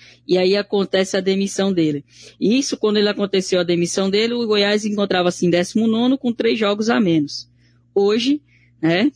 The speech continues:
depois que o, o, o Goiás demite, larga e traz Anderson Moreira. Anderson Moreira faz dez jogos e não tem uma vitória sequer.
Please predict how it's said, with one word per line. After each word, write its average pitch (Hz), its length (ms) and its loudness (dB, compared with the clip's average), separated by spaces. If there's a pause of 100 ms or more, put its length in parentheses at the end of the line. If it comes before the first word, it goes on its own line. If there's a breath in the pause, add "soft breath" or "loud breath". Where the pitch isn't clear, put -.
depois 175 400 0
que 190 100 -4
o, 185 80 4
o, 175 480 0
o 170 40 -2
Goiás 170 340 0
demite, 190 440 -2
larga 185 320 -2
e 185 40 -10
traz 190 340 -4
Anderson 202 480 -2 (480 soft breath)
Moreira. 180 580 0 (140)
Anderson 190 240 0
Moreira 202 340 2
faz 180 300 0
dez 214 260 0
jogos 196 300 -2
e - 20 2
não 208 120 0
tem 214 340 -2
uma 277 300 0
vitória 214 520 0
sequer. 156 560 -4